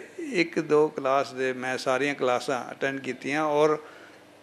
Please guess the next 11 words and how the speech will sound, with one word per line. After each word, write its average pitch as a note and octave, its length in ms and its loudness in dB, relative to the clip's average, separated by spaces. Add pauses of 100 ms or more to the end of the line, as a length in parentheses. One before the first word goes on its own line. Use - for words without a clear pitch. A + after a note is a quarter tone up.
मैनू E3 220 0
बड़ा D3 300 6
अच्छा D#3 340 2
लगा C#3+ 400 4
और D3 540 2
I C#3+ 80 4
look D#3+ 320 -2
forward C3 580 2 (140)
to B2 200 -6 (420)
come B2+ 240 -2
here, A2 340 -8